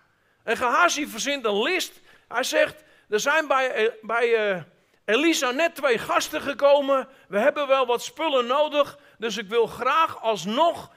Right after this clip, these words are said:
die geschenken bij u in ontvangst nemen." Nou, dat neemt hij allemaal mee en dat verstopt hij in zijn huis. En dan moet je kijken wat er gebeurt. Ja. Zij Korinthe?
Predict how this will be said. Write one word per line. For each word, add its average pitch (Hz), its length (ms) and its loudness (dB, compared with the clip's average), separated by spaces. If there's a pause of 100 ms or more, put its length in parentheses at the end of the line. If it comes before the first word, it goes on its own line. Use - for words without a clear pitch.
(200)
die 240 140 -6
geschenken 269 720 -2
bij 220 160 0
u 262 260 -8
in 240 100 -4
ontvangst 233 480 -6
nemen." 156 460 -8 (800)
Nou, 208 160 -4
dat 185 140 -6
neemt 277 240 0
hij 262 120 -6
allemaal 214 360 -2
mee 285 420 -2
en 233 140 -6
dat 233 120 -4
verstopt 320 460 -6
hij 277 100 -12
in 269 160 -8
zijn 220 180 -4
huis. 190 520 -6 (920)
En 185 120 -8
dan 240 120 0
moet 262 140 -10
je 262 60 -14
kijken 226 340 -8
wat 208 140 -8
er 202 60 -8
gebeurt. 160 520 -14 (1800)
Ja. 190 320 -8 (1200)
Zij 220 280 -4
Korinthe? 240 600 -6